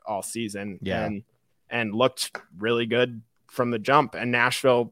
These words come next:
Speaker 1: entered banged up and looked the opposite. So it, it, health is a big, big question mark. And, um, so I, I don't necessarily have the same vibes as last year, J J, to answer your question.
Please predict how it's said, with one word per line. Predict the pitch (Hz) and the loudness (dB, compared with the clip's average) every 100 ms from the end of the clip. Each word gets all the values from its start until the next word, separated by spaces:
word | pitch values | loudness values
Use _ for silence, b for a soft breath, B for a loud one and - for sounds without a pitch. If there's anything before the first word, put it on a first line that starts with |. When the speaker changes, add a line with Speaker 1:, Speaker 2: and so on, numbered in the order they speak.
| - | -6
Speaker 1:
entered | 117 110 120 | -6 -2 -2
banged | 110 117 117 | -2 -4 -2
up | 107 131 123 | -2 -2 -4
and | 117 107 - | -4 -6 -2
looked | 123 - - _ | -4 -4 -14 _
the | 127 | 0
opposite. | 120 139 120 85 69 | 2 2 -2 -10 0
So | 139 | 2
it, | 123 120 | 2 2
it, | 131 120 110 | 0 -2 0
health | 151 160 160 | 6 6 4
is | 143 | 0
a | 123 | 0
big, | 104 131 123 123 b b b b _ | 0 0 0 -4 b b b b _
big | 165 170 | 4 6
question | 156 143 - 139 | 6 4 4 -2
mark. | 120 113 110 | -2 -2 -2
And, | 110 110 104 - _ _ - | -4 -6 -8 -14 _ _ -4
um, | 110 104 98 95 - _ - | -2 0 -2 -6 -12 _ -2
so | - | 6
I, | 151 160 | 8 8
I | 156 | 6
don't | 160 180 190 | 6 6 6
necessarily | 165 151 151 135 | 2 2 4 6
have | 127 120 | 4 2
the | 120 | -2
same | - 131 131 123 117 - _ _ _ | 0 2 0 -2 -6 -12 _ _ _
vibes | 127 131 120 | 4 4 2
as | 113 | -6
last | 107 110 127 - | -2 -2 -2 -2
year, | 160 160 160 | 2 4 4
J | 156 160 | 2 -2
J, | 156 | 0
to | 165 | 0
answer | 120 117 123 | 0 -4 -6
your | |
question. | 110 117 120 160 160 | -2 -2 0 0 -2